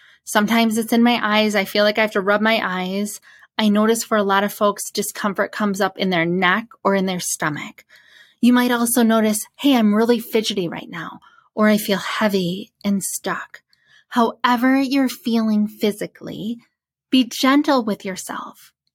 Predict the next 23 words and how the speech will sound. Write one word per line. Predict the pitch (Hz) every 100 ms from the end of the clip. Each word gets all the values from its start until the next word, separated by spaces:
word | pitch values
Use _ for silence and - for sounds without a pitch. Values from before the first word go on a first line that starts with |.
| -
just | - 277 330
like | 320 311
you |
would | 285 277
with | 277 269
a |
friend. | 262 254 240 196 175 214 - _ _ _ _ _ -
Talk | - - 240 247
to | - 262
yourself | 247 240 220 214 220
nicely, | 196 202 - - 180 208 240 _ _ _ _ _ _ -
and | 233
then | 233 226 214
just | 262 269 -
keep | 285 269
noticing | 220 233 247 240 214 185 185 - - _ _ -
what | 202 220 254 294 302 - _
is | 247 226
behind | 226 - - 233 233 202 180 185 190 - _ _ _ -
that | 208 208 -
feeling | - 233 233 220 202
of | 202 - -
urgency, | 202 202 202 180 - - -